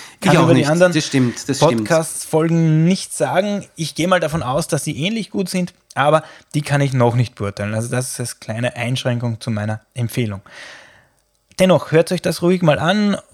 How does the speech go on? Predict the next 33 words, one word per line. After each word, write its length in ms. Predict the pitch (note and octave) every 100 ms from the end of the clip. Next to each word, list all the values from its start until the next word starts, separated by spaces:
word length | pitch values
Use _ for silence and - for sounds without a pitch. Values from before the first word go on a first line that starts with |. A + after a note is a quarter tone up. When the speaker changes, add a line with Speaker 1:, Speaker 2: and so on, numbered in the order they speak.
| - -
Speaker 1:
Vielleicht 360 | D#3 C#3+ D#3+
gefällt's 400 | D#3 - E3 G3
euch 180 | E3 D#3
ja 220 | E3+ E3
und, 480 | E3 C#3+ D3 D3 C3+
und 640 | C3+ B2+ C3 C3 B2+ - - D3
könnt 300 | - C#3 C3
natürlich 260 | C3+ C3 C3
den 120 | C#3
Podcast 360 | C3 C#3 B2+ -
dann 80 | B2+
auch 180 | B2
abonnieren. 520 | - B2 B2 C#3 D#3+ D3
Chester 300 | B2 - B2
wird 160 | C3
das 140 | C3 -
sicher 180 | C3+
freuen. 380 | B2+ - D#3+ G3+ - - - - - - - -
Was 260 | D3+ G3
jetzt 180 | G#3 -
den 180 | F3 C#3+
Wow-Faktor 640 | D#3+ - D#4+ F#3+ F3+ -
betrifft, 560 | F3+ F#3 - A3+ - -
so 80 | G#3+
kann 200 | F3+ F#3
ich 100 | G3
das 160 | G3+
auch 200 | - F#3+ F#3+
nachvollziehen. 720 | B2 A#2+ C#3 B2+ - B3+ C4
Es 160 | E3 -
ist 280 | A3 B3
nicht 240 | F#3+ B3+ -
spektakulär. 840 | - G3 - G#3 A3+ G3+ C3+ A2+